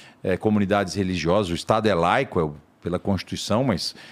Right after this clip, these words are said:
você lida com as ig-, todas as igrejas. As igrejas ajudam a gente a distribuir leite em São Paulo,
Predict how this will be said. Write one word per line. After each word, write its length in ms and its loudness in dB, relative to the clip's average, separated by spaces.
você 180 -2
lida 300 2
com 200 -2
as 120 -2
ig-, 180 -8
todas 380 2
as 140 0
igrejas. 600 -2
As 140 -10
igrejas 320 -2
ajudam 400 0
a 40 -2
gente 220 -2
a 60 -2
distribuir 460 -2
leite 260 0
em 60 -8
São 180 -2
Paulo, 420 -2